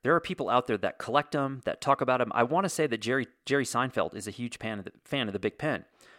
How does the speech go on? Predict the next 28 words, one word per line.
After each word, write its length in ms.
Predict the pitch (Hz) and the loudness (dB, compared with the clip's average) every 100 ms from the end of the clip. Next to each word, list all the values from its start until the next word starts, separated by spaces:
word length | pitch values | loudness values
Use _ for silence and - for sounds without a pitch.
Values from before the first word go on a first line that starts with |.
| - | -2
Now, 100 | 139 | 2
I 120 | 165 | 2
had 120 | 208 | 2
not 180 | 196 147 | 2 0
used 220 | 143 147 | -2 -2
a 40 | 123 | 0
Bic 200 | 131 - | 0 0
pen 300 | 110 95 92 _ - - _ - | -4 -4 -8 _ -20 -20 _ -6
in 120 | 120 | 0
probably 280 | 156 131 123 | 2 2 2
forty 320 | - 131 107 | 4 4 4
years. 400 | 95 73 - - _ _ _ _ _ | -2 -6 -10 -16 _ _ _ _ _
Thirty 280 | - 175 139 | 6 8 8
years. 340 | 104 60 - - | 4 -4 -10 -12
Let's 100 | 123 | -4
go 140 | - 151 | 2 2
thirty. 400 | - 101 - - _ _ _ - | 4 0 0 -14 _ _ _ 0
Middle 180 | 135 123 | 2 2
school. 320 | - 95 - _ _ _ - _ _ _ _ _ - | -2 -10 -12 _ _ _ -20 _ _ _ _ _ -8
So 380 | - 156 139 - _ _ _ - | 6 10 10 6 _ _ _ -4
I 80 | |
pull 220 | 143 190 202 | 0 4 4
these 160 | 180 | 4
out 140 | 156 139 | 4 4
of 60 | |
the 60 | 120 | 4
go 200 | 131 143 | 6 6
bags. 420 | 113 92 113 | 6 4 0